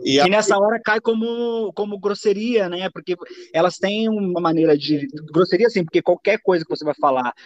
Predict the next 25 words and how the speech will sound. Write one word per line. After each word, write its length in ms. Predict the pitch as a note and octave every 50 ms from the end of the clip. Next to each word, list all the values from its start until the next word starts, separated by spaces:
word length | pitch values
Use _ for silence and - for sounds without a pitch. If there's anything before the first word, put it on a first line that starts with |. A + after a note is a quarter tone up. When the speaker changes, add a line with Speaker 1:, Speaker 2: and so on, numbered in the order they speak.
| _ _ _ _ _
Speaker 2:
com 80 | - C3+
relação 280 | C#3 C#3+ C#3+ - D#3 D#3
a 40 |
uma 60 | D#3 D3
doença 280 | D3+ C#3+ C3+ - - -
tão 180 | - D#3 E3
grave, 480 | D3 C#3+ C3 B2 A#2+ A#2+ A#2+ A2 A#2 A2+ -
tão 220 | - C3+ C3 B2+
séria, 640 | A#2+ - - - D3+ F3 F3+ E3+ D3+ C3+ B2+ A#2+ A#2 - - - - _ _ _ _ -
é, 240 | - C3 C#3 C#3+ C#3+
você 260 | C#3+ D#3 D3 - E3+
se 120 | E3 - F3+
sente 360 | - - F3+ F#3+ F#3+ - G#3 - _ _
completamente 840 | - G3 F#3 - G3+ G3+ A3 - A3+ G#3+ G#3+ A3 A3 - A#3 A#3 G3+ - _
desprotegido, 680 | - F#3+ - - G3+ G3+ - G#3+ A3 - G#3+ A3 F3+ -
porque 240 | - - - E3+
você 220 | D#3+ E3 - - F3
não 100 | F3+ E3+
tinha 160 | - F#3 F3
nenhuma 200 | F#3 F#3 F#3 F#3
relação 340 | F3+ F#3 G3 F#3 - G3+ -
com 160 | - A3 A#3
isso. 400 | G#3+ F#3 E3 C#3 - - C3+ A#2+ - - - -
Speaker 1:
É. 180 | - A#2+ A2+ E3
Speaker 2:
Então, 260 | D#3+ F3+ A3 A#3+ A#3+